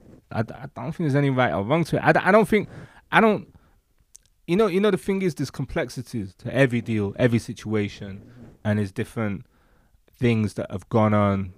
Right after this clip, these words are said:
that may have or may not have been negotiated or whatever. Most of the time, people don't read the small print. Most of the,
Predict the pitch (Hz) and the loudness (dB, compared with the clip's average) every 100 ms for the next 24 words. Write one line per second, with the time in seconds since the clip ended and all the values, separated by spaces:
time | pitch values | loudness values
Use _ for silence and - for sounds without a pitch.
0 | - 87 95 107 107 107 92 - _ 98 | -10 -8 -2 2 4 4 0 -8 _ -2
1 | 98 101 98 107 85 90 98 92 90 98 | 2 2 2 0 -2 -4 -6 -4 -2 -4
2 | - 98 92 92 98 95 101 80 92 98 | -2 -4 -4 -4 -2 0 2 0 -2 -4
3 | 98 - - - _ _ _ 175 110 143 | -6 -14 -20 -20 _ _ _ -2 6 6
4 | 139 123 - 131 120 117 110 107 - _ | 4 -2 0 2 4 2 0 -6 -12 _
5 | _ _ _ _ _ - 117 107 107 101 | _ _ _ _ _ -4 -2 0 0 0
6 | 98 92 - 95 92 - 95 - - _ | -2 -4 -4 -2 -2 -2 -6 -8 -16 _
7 | - 113 - 107 98 | -4 -4 -4 -8 -10